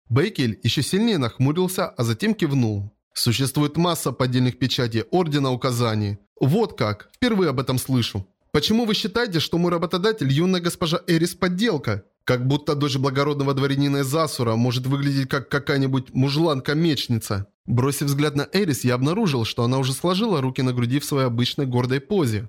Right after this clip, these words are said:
Хотя грудь её остаётся нетронутой, она выглядит достаточно загорелой, чтобы вы даже представить её не могли в образе утончённой леди, а её мускулы выглядят даже крепче, чем у среднего юного искателя приключений. "Ясно. Похоже, что ваше превосходительство не знакомы с Саурусом сама".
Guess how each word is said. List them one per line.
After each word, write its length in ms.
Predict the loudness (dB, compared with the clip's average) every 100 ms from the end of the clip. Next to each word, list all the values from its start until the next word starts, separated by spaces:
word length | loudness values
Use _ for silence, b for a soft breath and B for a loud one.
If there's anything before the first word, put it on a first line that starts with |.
| -10
Хотя 240 | -4 -2 0
грудь 300 | 0 0 0
её 100 | -2
остаётся 380 | 0 -2 0 0
нетронутой, 540 | 0 0 0 0 -2
она 260 | 0 0 0
выглядит 340 | 0 -2 -2
достаточно 540 | -2 -2 -2 -2 -2 -2
загорелой, 640 | 0 0 0 0 0 -2 -8 _
чтобы 300 | -2 2 2
вы 80 | 2
даже 220 | 2 0
представить 540 | -2 -4 -2 -2 0 2
её 100 | 2
не 80 |
могли 300 | 2 2 0
в 100 | 0
образе 320 | 0 0 0 -2
утончённой 540 | 0 -2 0 0 2
леди, 440 | 0 0 0 -2 -2
а 100 | 0
её 180 | 2 2
мускулы 560 | 2 0 -2 0 0 0
выглядят 440 | -2 -2 0 -2 0
даже 200 | 0 -2
крепче, 400 | -2 -2 -2 -4
чем 180 | 0 0
у 60 |
среднего 380 | 0 -2 0 0
юного 360 | 0 0 0 -2
искателя 440 | -2 -4 0 -2
приключений. 760 | -2 -2 -2 0 0 0 -2 -6 _ _
"Ясно. 580 | -4 0 0 0 -2 0
Похоже, 380 | -2 -2 0 0
что 160 | 0
ваше 240 | 0 0 -2
превосходительство 840 | 0 -2 -2 -2 -2 -2 -2 0
не 120 | 0
знакомы 440 | 0 -2 0 0 0
с 80 |
Саурусом 420 | 0 0 0 -2 -2
сама". 460 | -2 0 0 -2